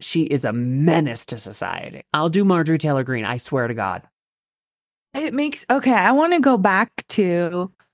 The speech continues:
Speaker 2: what about this makes you so angry? This, uh, Pizzagate stuff. And
Speaker 1: Because
Speaker 2: then I'm
Speaker 1: they're
Speaker 2: like,
Speaker 1: smug.
Speaker 2: I want,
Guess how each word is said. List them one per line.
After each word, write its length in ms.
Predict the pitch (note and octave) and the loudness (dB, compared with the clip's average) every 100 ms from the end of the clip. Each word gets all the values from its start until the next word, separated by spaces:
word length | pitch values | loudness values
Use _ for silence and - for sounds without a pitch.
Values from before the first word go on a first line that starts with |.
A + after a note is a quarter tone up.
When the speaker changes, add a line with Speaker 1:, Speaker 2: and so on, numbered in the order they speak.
| _ _ _ _ _ _ _ | _ _ _ _ _ _ _
Speaker 2:
what 360 | G3+ A3 A3+ A#3 | -2 2 4 4
about 340 | A#3 G#3 G#3+ | 4 4 4
this 200 | G#3+ G#3 | 0 -2
makes 360 | G3+ G3+ F#3+ - | 0 -2 -2 0
you 100 | G#3 | 0
so 320 | - G#3 F3+ - | 2 2 2 2
angry? 880 | F#3 F3+ G#3+ A#3+ D#4 E4 F4 F#4 - _ - | 0 2 2 2 2 2 0 -4 -8 _ -2
This, 420 | G#3 G3+ - - _ _ _ | -2 -2 -10 -14 _ _ _
uh, 220 | - G3 F#3+ | 0 2 2
Pizzagate 500 | G#3+ G#3+ B3 D4 C#4+ | 0 2 2 2 0
stuff. 420 | - D#4 E4 - - | 0 2 0 0 -2
And 140 | A3+ | 0
Speaker 1:
Because 160 | A#3 A#3+ | 2 2
Speaker 2:
then 40 | B3 | 2
I'm 60 | B3 | 2
Speaker 1:
they're 60 | B3 | 0
Speaker 2:
like, 100 | A3 | -2
Speaker 1:
smug. 540 | - G#3+ G#3 C#3 A#2 - _ _ _ _ _ _ _ - | 0 0 0 -4 -8 -20 _ _ _ _ _ _ _ -8
Speaker 2:
I 200 | C#4 D4 | -2 0
want, 280 | D#4 D#4 | 2 0